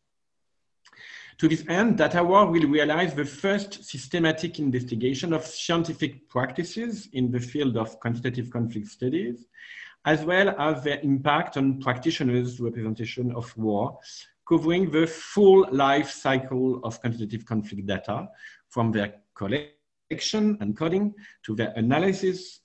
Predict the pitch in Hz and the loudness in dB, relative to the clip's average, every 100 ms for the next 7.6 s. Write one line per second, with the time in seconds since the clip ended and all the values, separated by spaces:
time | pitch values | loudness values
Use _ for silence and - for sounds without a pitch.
0 | _ 135 135 131 123 120 - 135 135 135 | _ 0 0 0 -2 -2 -2 -2 -2 -2
1 | 110 107 107 110 107 107 127 127 147 107 | -4 -4 -2 -2 0 2 2 2 0 0
2 | 98 - - 117 110 117 - 113 117 123 | -4 -8 -6 -2 -2 -4 -4 -2 0 0
3 | 127 123 120 117 110 107 104 120 120 101 | 0 -2 -2 0 -2 -2 -2 0 0 0
4 | 104 - - - - - _ - 127 123 | -4 -12 -20 -20 -20 -20 _ 0 2 4
5 | 123 120 117 110 104 107 131 151 160 160 | 4 2 2 0 -2 -4 -4 -2 -4 -2
6 | 139 131 - 120 120 120 120 - _ 131 | -4 -6 -12 -4 0 0 -2 -10 _ -4
7 | 123 - - - - | -4 -6 -12 -16 -20